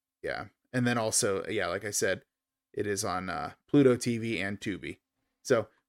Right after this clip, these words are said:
plenty of places to see it. Uh, it's a, uh, tight eighty-nine minutes. So if you only have ninety minutes to watch a movie, you have an extra sixty seconds to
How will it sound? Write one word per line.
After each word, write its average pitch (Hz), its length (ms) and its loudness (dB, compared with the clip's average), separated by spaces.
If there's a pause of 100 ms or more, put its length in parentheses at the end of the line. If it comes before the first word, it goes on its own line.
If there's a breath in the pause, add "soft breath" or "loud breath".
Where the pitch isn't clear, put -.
plenty 170 200 8
of 151 80 6
places 143 360 6
to 127 80 2
see 127 240 6
it. 123 180 6 (1160)
Uh, 98 340 0
it's - 160 0
a, 117 160 2 (400)
uh, 104 320 0 (460)
tight 135 340 6 (160)
eighty-nine 127 560 4
minutes. 127 540 0 (340)
So 113 300 2 (680 soft breath)
if 131 140 0
you 131 80 8
only 127 160 6
have 120 140 4
ninety 127 300 6
minutes 127 260 4
to 131 80 4
watch 123 260 4
a 127 40 4
movie, 135 440 4 (260)
you 113 100 -2
have 110 100 2
an 110 60 -2
extra 113 420 0 (520)
sixty - 360 0
seconds 123 540 2
to 120 180 0